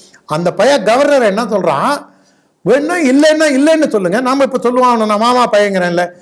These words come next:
இல்லைன்னா இல்லைன்னு சொல்லட்டுமே." அவன், "இல்லைங்க, நான் அப்படி இல்லைங்க." கவர்னர், நீ சொல்ற இல்ல,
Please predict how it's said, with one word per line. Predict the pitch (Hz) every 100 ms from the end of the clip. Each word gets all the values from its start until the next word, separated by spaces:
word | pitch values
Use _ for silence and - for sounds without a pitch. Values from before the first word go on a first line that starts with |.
| _
இல்லைன்னா | 233 294 330 370
இல்லைன்னு | 330 349 359
சொல்லட்டுமே." | 294 311 311 254
அவன், | 170 120 - _ _ _ _
"இல்லைங்க, | 220 262 190 214 165 - -
நான் | 226
அப்படி | 247 226 214
இல்லைங்க." | 240 214 156
கவர்னர், | 175 269 302 302
நீ | 254
சொல்ற | 233 240 233
இல்ல, | 226 214 220 -